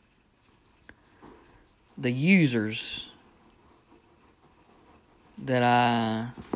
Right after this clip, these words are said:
know and I'm, have been involved with, or so to speak, and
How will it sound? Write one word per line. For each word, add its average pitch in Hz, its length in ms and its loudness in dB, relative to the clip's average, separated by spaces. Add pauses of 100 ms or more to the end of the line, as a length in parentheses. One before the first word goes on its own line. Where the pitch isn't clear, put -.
(640)
know 131 500 0
and 123 140 -2
I'm, 120 200 -4 (1800)
have 127 200 -6
been 120 440 -2 (580)
involved 131 680 4
with, 131 460 0
or 120 60 -10
so 135 240 -2
to 131 80 -4
speak, 139 580 0
and 117 300 -8